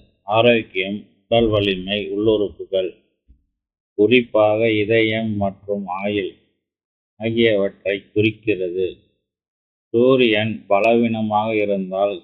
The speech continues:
சனி, ராகு, கேது போன்ற கிரகங்களால் பாதிக்கப்பட்டால்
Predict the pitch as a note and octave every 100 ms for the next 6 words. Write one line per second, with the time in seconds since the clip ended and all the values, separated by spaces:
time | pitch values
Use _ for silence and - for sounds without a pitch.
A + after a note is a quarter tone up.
0 | - G2+ A2 A#2 A#2+ A#2 G#2 G2+ G#2+ G#2+
1 | G#2+ A2 G#2+ _ G2+ G#2+ G#2 G#2+ A2 -
2 | - G2+ G#2 G2 F#2+ G2 - _ _ _
3 | _ _ _ _ G2 G2+ A2 B2 A#2 A2
4 | G#2 G#2+ - - G2+ G#2+ A2+ A2+ G2 G2
5 | F#2+ G2+ G2